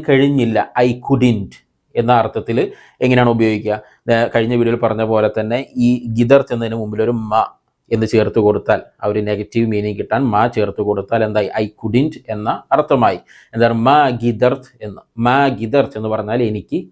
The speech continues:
കഴിഞ്ഞില്ല എന്നാണ്. അപ്പൊ ഗിദർത്ത് എന്ന് പറഞ്ഞാൽ എനിക്ക് കഴിഞ്ഞു, മാ ഗിദർത്ത് എന്ന് പറഞ്ഞു കഴിഞ്ഞാൽ എനിക്ക് കഴിഞ്ഞില്ല. ഗിദർത്ത്.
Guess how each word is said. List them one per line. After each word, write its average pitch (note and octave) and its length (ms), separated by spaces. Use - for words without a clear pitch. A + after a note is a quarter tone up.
കഴിഞ്ഞില്ല G#2+ 460
എന്നാണ്. F#2+ 260
അപ്പൊ A#2+ 140
ഗിദർത്ത് D3+ 400
എന്ന് A#2+ 180
പറഞ്ഞാൽ A2+ 320
എനിക്ക് G#2+ 320
കഴിഞ്ഞു, G#2 360
മാ C#3 140
ഗിദർത്ത് B2+ 540
എന്ന് A2 200
പറഞ്ഞു G#2 360
കഴിഞ്ഞാൽ G#2 380
എനിക്ക് G#2 300
കഴിഞ്ഞില്ല. G#2+ 560
ഗിദർത്ത്. A2+ 580